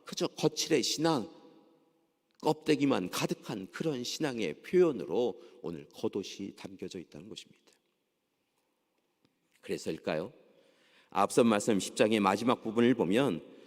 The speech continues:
예수님께서 맹인인 바디메오를 고쳐주시는 장면이 나오는데요. 그 장면 가운데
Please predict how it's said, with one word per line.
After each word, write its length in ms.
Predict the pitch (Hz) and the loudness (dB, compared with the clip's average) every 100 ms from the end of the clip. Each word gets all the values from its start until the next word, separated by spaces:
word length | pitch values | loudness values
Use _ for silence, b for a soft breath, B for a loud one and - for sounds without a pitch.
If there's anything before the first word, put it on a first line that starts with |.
| B | B
예수님께서 580 | 127 131 160 156 127 127 | 2 4 2 2 4 4
맹인인 1080 | 107 104 117 160 120 95 80 117 127 87 87 - B B B - | 4 4 6 6 6 4 2 0 0 0 -4 -12 B B B 0
바디메오를 800 | 101 104 175 170 170 151 156 156 | 0 2 2 4 6 6 6 4
고쳐주시는 680 | 160 151 151 139 127 131 | 2 0 -2 -2 0 0
장면이 400 | 127 113 110 110 | 0 2 2 2
나오는데요. 640 | 101 98 117 139 71 - - B B B | 2 2 2 2 0 -4 -10 B B B
그 220 | 139 139 | 4 4
장면 500 | - 95 110 160 180 | 4 2 6 6 6
가운데 880 | 131 113 113 87 76 117 98 80 | 2 2 2 2 4 4 2 -2